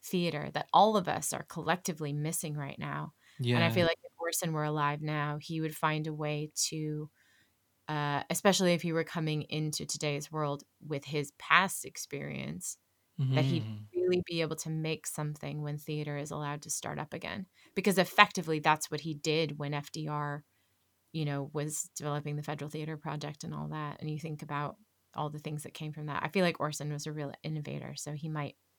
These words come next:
Speaker 1: really thrive now, too.
Speaker 2: Yeah, I guess with just expanding the tools at his disposal,
Speaker 1: Mm.
Speaker 2: trying to imagine what kind of work he might make now would be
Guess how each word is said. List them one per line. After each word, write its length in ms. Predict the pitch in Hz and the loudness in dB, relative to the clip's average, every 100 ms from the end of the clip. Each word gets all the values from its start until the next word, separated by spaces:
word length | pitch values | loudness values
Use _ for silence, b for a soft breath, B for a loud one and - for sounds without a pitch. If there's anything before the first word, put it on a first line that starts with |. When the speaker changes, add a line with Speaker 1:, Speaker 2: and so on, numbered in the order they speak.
| - | -8
Speaker 1:
really 240 | 147 131 | -6 -6
thrive 420 | - 151 151 175 - | -8 -4 -2 -2 -4
now, 300 | 127 131 151 _ | -4 -4 -6 _
too. 320 | - 160 85 - _ _ _ _ | -6 -6 -8 -12 _ _ _ _
Speaker 2:
Yeah, 480 | 147 123 117 143 165 | 2 6 8 8 6
I 80 | 127 | 6
guess 480 | 117 135 107 - - | 6 4 4 2 2
with 480 | 127 120 110 - - | 4 4 4 -4 -4
just 300 | 135 117 - | 0 0 0
expanding 840 | 123 - - 131 123 113 117 123 | 0 0 2 2 4 2 2 2
the 360 | 117 123 117 117 - _ _ - | 4 4 4 2 -4 _ _ -4
tools 680 | - 123 120 135 139 123 | 4 6 6 6 6 4
at 100 | 127 | 4
his 260 | 127 113 107 | 4 4 0
disposal, 840 | 123 - 127 123 135 127 110 110 b b b b b - | 0 4 8 8 8 8 6 4 b b b b b 2
Speaker 1:
Mm. 340 | 196 175 165 | 4 4 2
Speaker 2:
trying 280 | 170 131 117 | 4 6 8
to 120 | - | 6
imagine 440 | 117 117 113 127 117 | 8 8 6 6 6
what 180 | 123 | 4
kind 240 | - 127 117 | 2 2 2
of 100 | 107 | 2
work 240 | 117 - | 0 0
he 100 | - | 0
might 280 | 110 113 117 | 4 4 4
make 220 | 117 117 - | 4 2 4
now 220 | 113 110 | 2 4
would 160 | 107 - | 2 0
be 380 | 113 107 104 | 0 0 -2